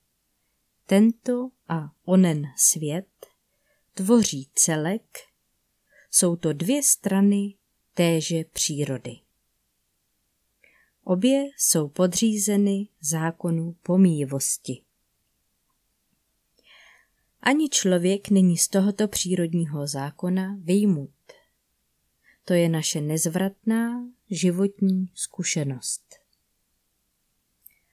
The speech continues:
Avšak jak často tuto zkušenost vytěsňujeme nebo se jí stavíme na odpor?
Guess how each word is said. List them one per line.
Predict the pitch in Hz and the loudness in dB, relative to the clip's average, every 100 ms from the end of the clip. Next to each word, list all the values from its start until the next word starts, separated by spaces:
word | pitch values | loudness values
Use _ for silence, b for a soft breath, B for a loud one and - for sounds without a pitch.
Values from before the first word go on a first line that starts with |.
| b | b
Avšak | 185 - 240 - | -4 -2 -2 0
jak | 254 294 | 0 0
často | - 247 - 240 | -4 -4 -2 -4
tuto | 240 220 180 | -4 -4 -4
zkušenost | - - 180 - 214 208 208 - - | -6 -6 -6 0 2 2 0 -6 -8
vytěsňujeme | 147 156 190 - 208 202 202 202 202 202 b b b b | -8 -2 0 0 2 2 2 0 0 -4 b b b b
nebo | 175 180 | 2 4
se | 180 208 | 2 2
jí | 202 165 | 0 0
stavíme | - - 160 180 190 196 196 | -2 -2 -2 0 2 2 0
na | 226 247 | 0 -2
odpor? | - - 143 135 | -8 -8 -8 -6